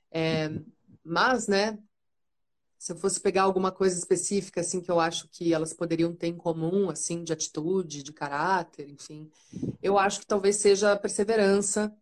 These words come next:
e, enfim, eu, eu sou uma pessoa muito obstinada, assim, no trabalho, em cada, enfim, em cada trabalho que eu faço, eu vou com unhas e dentes e me entrego muito e só faço aquilo e f-,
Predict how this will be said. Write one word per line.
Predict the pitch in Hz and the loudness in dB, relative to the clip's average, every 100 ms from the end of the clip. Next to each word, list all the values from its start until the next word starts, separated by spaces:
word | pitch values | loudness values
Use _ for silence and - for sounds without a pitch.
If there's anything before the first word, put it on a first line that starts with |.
| _ _ _ _ _ | _ _ _ _ _
e, | 180 185 190 190 190 185 180 175 165 156 151 160 _ | 0 2 4 4 4 4 2 2 0 -2 -12 -18 _
enfim, | 208 - 180 165 | -6 -2 0 0
eu, | 165 - | -2 -4
eu | 175 | -2
sou | 202 | 0
uma | 196 | 0
pessoa | 196 190 208 | -2 0 2
muito | 196 196 226 233 | 4 4 4 2
obstinada, | 247 - - 226 185 180 175 165 | 0 0 -2 2 4 4 2 0
assim, | 156 - 160 | -2 -8 -10
no | 160 160 | -10 -10
trabalho, | 156 165 151 156 175 175 165 160 151 147 _ _ _ _ - | -6 -4 -2 0 2 2 0 0 -4 -6 _ _ _ _ -16
em | 170 | -16
cada, | 165 175 175 180 175 170 160 _ | -4 -2 0 0 0 0 -4 _
enfim, | 170 156 151 | -18 -16 -16
em | 147 | -10
cada | - 170 | -4 -4
trabalho | 175 170 175 170 | -2 0 0 0
que | 185 | -4
eu | |
faço, | 175 170 160 175 - 185 180 | -2 -2 0 -2 -2 0 2
eu | 180 185 180 - - _ | 2 2 -2 -12 -20 _
vou | 170 185 | -2 0
com | 185 | 0
unhas | 180 185 175 | -2 -2 -2
e | |
dentes | 175 180 180 180 - 165 165 | -2 0 0 -2 -4 -4 -2
e | |
me | 180 | -2
entrego | 180 175 175 175 175 180 180 | -2 0 2 2 0 -4 -2
muito | 190 202 202 185 170 180 170 | 2 4 4 2 -2 -2 -2
e | 170 | -4
só | - 190 | -2 -2
faço | - 180 - | 0 -2 -2
aquilo | 185 _ 190 196 185 180 175 - _ _ _ _ | -12 _ -2 2 2 2 -2 -10 _ _ _ _
e | 185 | -16
f-, | - | -16